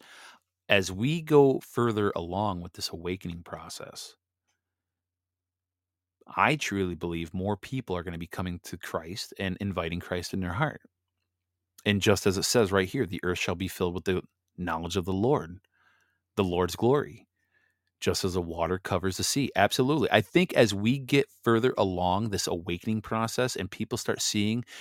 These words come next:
these tyrants for really what they are, and the emperor gets revealed with no clothes, people are gonna really see things for what they are, and the old realities that they had built up in their mind for an entire lifetime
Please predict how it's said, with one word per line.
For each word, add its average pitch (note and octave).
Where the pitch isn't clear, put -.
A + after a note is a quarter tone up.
these G#2+
tyrants G2+
for G2
really G#2+
what F#2+
they F#2+
are, F2+
and G#2+
the G2
emperor G#2+
gets G2
revealed F#2+
with F#2+
no F#2
clothes, F2+
people E3
are G#3
gonna D#3
really B2+
see D#3+
things A2+
for G#2+
what G2+
they F#2+
are, A#2
and G#2
the G2
old C3+
realities A2
that F#2
they F#2+
had G2
built G#2
up -
in F2+
their F2
mind G#2+
for F#2+
an F#2+
entire G2
lifetime F#2+